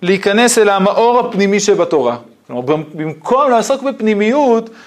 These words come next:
לקחת את התורה לא רק לצדדים החיצוניים שלה, שוודאי קיימים, והרב קוק עוד מעט יחזור וידבר על זה, שגם חס וחלילה לא להזניח אותם, אבל בגלל שנשאבו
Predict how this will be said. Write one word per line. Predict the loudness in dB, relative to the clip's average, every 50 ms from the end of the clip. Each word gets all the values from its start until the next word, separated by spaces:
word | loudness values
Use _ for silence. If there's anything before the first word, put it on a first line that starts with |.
| -20 -20 _ _
לקחת | -4 -2 0 0 0 0 0 -2 -2 -2
את | 0 0
התורה | 2 2 2 0 0 0 2 2 2 2
לא | 2 2 4 4 4 4 4 2 2
רק | 0 0 0
לצדדים | 0 0 0 0 -2 -4 -8 -6 -4 -2 -2
החיצוניים | -2 -4 -6 -6 -6 -4 -4 -4 -6 -8 -8
שלה, | -10 -10 -10 -6
שוודאי | -6 -4 -2 0 0 0 0 0
קיימים, | 0 2 2 2 2 2 0 0 0 0
והרב | 0 0 0 -2
קוק | -4 -2 0
עוד | 0 0 0
מעט | -2 -6 -6
יחזור | -6 -6 -2 0 0 0
וידבר | 0 0 0 2 0 2 0
על | 0
זה, | 0 0 -2 -2 -4 -10 -18 -20 -20 -20 _
שגם | -6 -4 -2 0 0 -2 -2 -6 -14 -20 _ _ _ _
חס | -8 -6 -4 -4
וחלילה | -4 -2 2 2 2 2 2
לא | 2 2 2
להזניח | 2 2 0 0 -2 -2 -2
אותם, | -2 -2 0 0 0 0
אבל | 0 -2 -4 -4
בגלל | -2 0 0 0
שנשאבו | 0 0 -2 -2 0 0 2 2 2 2 2 0 0 0